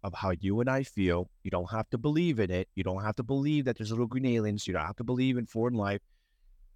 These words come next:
If, if you're one of those people that say, you know, "This is a distraction," or if you're one of those people that say, you know, "There's just no evidence," that's fine. At the end of the day, the case to be made, and this is a case the committee is saying,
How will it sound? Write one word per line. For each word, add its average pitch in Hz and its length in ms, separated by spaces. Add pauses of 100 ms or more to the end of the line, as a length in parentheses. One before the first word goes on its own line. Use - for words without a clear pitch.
(120)
If, 101 200
if - 160
you're 95 100
one 98 120
of 117 60
those 123 160
people 127 300
that 113 120
say, 117 260
you 110 160
know, 104 320
"This 92 200
is 87 80
a 87 40
distraction," 135 800
or 95 60
if 90 60
you're 92 140
one 92 100
of 95 40
those 92 100
people 104 200
that 98 120
say, 92 340 (380)
you 98 100
know, 85 260 (140)
"There's 92 200
just - 200
no 95 180
evidence," 147 440 (120)
that's 156 220
fine. 151 440 (1000)
At 120 100
the 127 160
end 135 80
of 160 60
the 180 80
day, 101 440
the - 80
case 131 380 (140)
to 175 180
be 180 160
made, 92 380
and 98 100
this 95 140
is 104 100
a 113 60
case 110 280
the - 120
committee 160 360
is 113 80
saying, 98 380